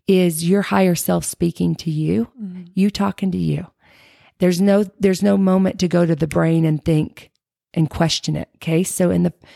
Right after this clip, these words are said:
Speaker 1: ask yourself and whatever comes in the first three seconds and just start to get to know you
Speaker 2: Mm-hmm.
Speaker 1: and find out what you love and what feels good and what turns you on and what lights you up and, um, and, and love your body. And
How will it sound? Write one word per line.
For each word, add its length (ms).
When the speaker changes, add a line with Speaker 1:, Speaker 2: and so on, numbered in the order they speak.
Speaker 1:
ask 300
yourself 340
and 120
whatever 280
comes 320
in 100
the 60
first 400
three 260
seconds 540
and 100
just 180
start 260
to 80
get 200
to 100
know 180
you 300
Speaker 2:
Mm-hmm. 380
Speaker 1:
and 340
find 260
out 160
what 180
you 120
love 340
and 120
what 160
feels 280
good 380
and 160
what 220
turns 320
you 120
on 240
and 80
what 160
lights 380
you 100
up 300
and, 200
um, 400
and, 260
and 180
love 160
your 140
body. 680
And 280